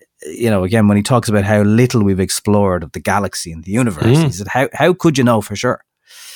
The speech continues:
Speaker 1: But, uh, yes, he put up a picture of a Model Y. He didn't really, he's Canadian, obviously Elon Musk is Canadian. He, he said he thought Elon was a bit of a show off, but he did say, you know, that, that is the biggest selling car last month in the world.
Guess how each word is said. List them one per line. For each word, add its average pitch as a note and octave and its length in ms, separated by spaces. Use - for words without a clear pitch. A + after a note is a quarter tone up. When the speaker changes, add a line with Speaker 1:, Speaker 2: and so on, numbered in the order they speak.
Speaker 1:
But, A2 160
uh, G#2+ 180
yes, C3 220
he A#2+ 80
put D3+ 100
up D#3 60
a C3+ 40
picture C3+ 260
of A#2+ 40
a A#2 60
Model A2 300
Y. G#2+ 180
He A#2 60
didn't D3 180
really, C3 300
he's C3 160
Canadian, C3 320
obviously B2 460
Elon A2+ 180
Musk A#2 220
is A2 80
Canadian. A2 420
He, A2 180
he B2 60
said B2+ 240
he A#2 80
thought G#2+ 360
Elon A2+ 220
was G2+ 100
a G2 40
bit G#2+ 100
of F2+ 80
a - 40
show C#3+ 280
off, D3 400
but A#2 100
he A2 80
did A2 300
say, G#2 260
you G2 140
know, G2 320
that, G#2+ 220
that A#2 220
is G#2+ 140
the B2 60
biggest G#2+ 360
selling G2+ 420
car G2+ 560
last G2+ 360
month G2 240
in F#2+ 60
the F#2 80
world. F2+ 560